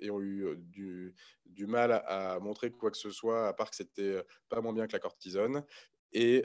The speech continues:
euh, il n'y a aucune, euh, étude sur la prophylaxie. On a, euh, des, des essais dans la crise de goutte du canakinumab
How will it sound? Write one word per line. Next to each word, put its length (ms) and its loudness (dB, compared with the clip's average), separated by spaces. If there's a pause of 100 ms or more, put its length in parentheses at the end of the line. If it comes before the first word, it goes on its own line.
euh, 440 6
il 80 -2
n'y 80 2
a 140 6
aucune, 400 0 (160)
euh, 100 4
étude 220 -2
sur 160 2
la 80 2
prophylaxie. 680 -2 (440)
On 240 6
a, 340 12
euh, 180 4
des, 920 4
des 340 4
essais 220 6
dans 100 8
la 100 8
crise 220 4
de 140 6
goutte 180 0
du 120 -4
canakinumab 840 6